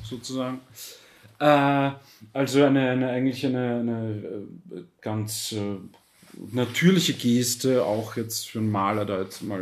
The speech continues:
irgendwie einen Tisch zu bemalen oder so. Und ich ha-, f-,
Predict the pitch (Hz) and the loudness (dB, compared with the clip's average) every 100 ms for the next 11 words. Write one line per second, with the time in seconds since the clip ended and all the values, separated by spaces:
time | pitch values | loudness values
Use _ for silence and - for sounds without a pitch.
0 | 87 92 101 101 101 98 - _ _ - | -8 -8 -8 -6 -6 -8 -12 _ _ -6
1 | 156 151 - 143 139 127 120 120 123 113 | -4 -2 -2 0 2 2 0 -2 -4 -6
2 | 117 127 - _ _ _ _ _ _ _ | -8 -12 -14 _ _ _ _ _ _ _
3 | - - _ - - - - - - 180 | -14 -14 _ -20 -20 -20 -20 -10 8 10
4 | 180 170 170 170 - - - _ _ _ | 10 10 8 6 -6 -8 -16 _ _ _
5 | - 175 165 156 156 85 - 135 - | -8 -6 -4 2 2 2 -4 -8 -16